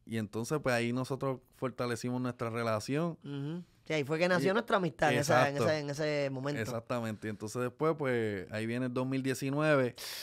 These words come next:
Speaker 1: que llega
Speaker 2: ¡Ay, ay, ay! El
Speaker 1: dos mil diecinueve,
Speaker 2: año.
Speaker 1: el año.
Speaker 2: Esto, esto, bueno, muchos de ustedes saben que en el último episodio, el que grabamos,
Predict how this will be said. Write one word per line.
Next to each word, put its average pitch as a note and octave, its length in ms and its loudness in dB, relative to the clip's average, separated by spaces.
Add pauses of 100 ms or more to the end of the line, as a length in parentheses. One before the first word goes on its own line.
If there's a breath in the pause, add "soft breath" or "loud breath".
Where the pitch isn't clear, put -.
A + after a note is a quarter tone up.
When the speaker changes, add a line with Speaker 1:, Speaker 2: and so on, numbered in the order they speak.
(420 loud breath)
Speaker 1:
que A2+ 140 -2
llega A2 760 0 (440)
Speaker 2:
¡Ay, F#4+ 340 12
ay, D#4 280 12
ay! F4+ 500 12 (100)
El E3+ 100 4
Speaker 1:
dos F#3+ 160 12
mil A3 140 12
diecinueve, A#3 520 12
Speaker 2:
año. G#3 80 8
Speaker 1:
el F#3+ 180 12
año. D#3 500 12 (160)
Speaker 2:
Esto, G3+ 340 4
esto, G#3 720 8
bueno, F#3 280 8
muchos E3 280 2
de G3 80 4
ustedes G3 300 4
saben D3 560 10 (140)
que D#3+ 100 -2
en D#3 120 0
el D3 100 0
último E3+ 580 -2
episodio, D3+ 600 -6
el C3 120 -12
que A#2 100 -10
grabamos, B2 500 -2